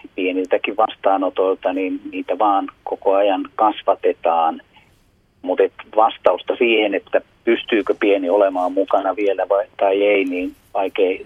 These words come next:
siihen ihan täsmällisesti vastata, koska paljon riippuu sit siitä, että miten nämä tulevat maakunnat, nämä sitten nämä palaset ja, ja sopimukset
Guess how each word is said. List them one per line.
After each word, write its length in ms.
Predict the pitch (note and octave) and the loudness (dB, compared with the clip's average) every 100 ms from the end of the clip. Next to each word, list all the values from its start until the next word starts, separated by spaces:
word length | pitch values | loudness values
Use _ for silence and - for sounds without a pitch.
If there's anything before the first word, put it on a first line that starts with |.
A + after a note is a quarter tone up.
| - | -14
siihen 280 | - F#2 F#2+ | -8 -6 -4
ihan 240 | G#2 G#2+ F2 | 0 0 2
täsmällisesti 840 | G#2+ - F2+ F2+ - - - F2+ | 0 0 -2 -2 -2 -6 -6 0
vastata, 440 | G#2 G2+ - G2+ - | 0 0 -4 -4 -2
koska 340 | - - - G2 - - | -4 -6 -4 -4 -6 -4
paljon 360 | G2 F#2+ F#2 F2+ | -2 0 -2 -2
riippuu 500 | A2 F#2+ - G2+ G2 | -4 -6 -4 -2 -2
sit 160 | G#2 - | -6 -6
siitä, 360 | A2+ G#2+ - F2+ | -4 -2 0 -2
että 140 | F2+ | -2
miten 300 | G2+ F#2+ F#2 | -8 -6 -4
nämä 180 | F#2 F2 | -4 -4
tulevat 440 | - G#2 G2+ F#2+ - | -2 2 2 2 0
maakunnat, 720 | A2 A2+ G#2 - G2 F#2 E2+ - _ _ _ _ _ _ | 0 2 0 -4 -4 -2 -4 -8 _ _ _ _ _ _
nämä 220 | F2+ F2 - | -8 -6 -6
sitten 340 | F#2+ - F2 | -10 -2 -2
nämä 260 | F2 E2+ E2+ _ _ _ _ - | 2 0 0 _ _ _ _ -2
palaset 400 | F2+ F2+ - F2 - | 2 2 0 -8 -2
ja, 260 | F2 E2 E2+ | 0 0 -2
ja 160 | F2+ | -4
sopimukset 680 | - F#2 F#2 E2 - - | -2 -2 -2 -4 -6 -4